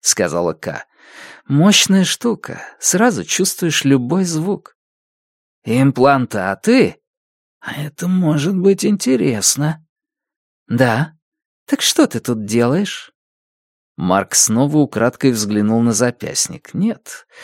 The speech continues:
секса она не хотела. Ну, минуту назад, по крайней мере. Возможно, вопрос оставался открытым. Возможно, она уже изменила мнение.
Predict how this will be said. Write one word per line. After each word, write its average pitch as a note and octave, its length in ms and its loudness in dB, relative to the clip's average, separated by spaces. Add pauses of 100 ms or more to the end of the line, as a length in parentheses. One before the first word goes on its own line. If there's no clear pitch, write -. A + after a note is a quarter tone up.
(140)
секса F3 560 2
она A#2+ 200 4
не D3+ 140 2
хотела. - 640 -4 (580)
Ну, E3+ 480 -2
минуту D#3 540 4
назад, D#3+ 420 0
по G#2 120 -4
крайней A#2+ 340 2
мере. - 360 -4 (460)
Возможно, A#2+ 520 2
вопрос C3 420 0
оставался C#3 640 2
открытым. E3 600 -8 (380)
Возможно, A2 640 2
она D3+ 220 4
уже B2+ 420 2
изменила A2 540 2
мнение. E2+ 540 -2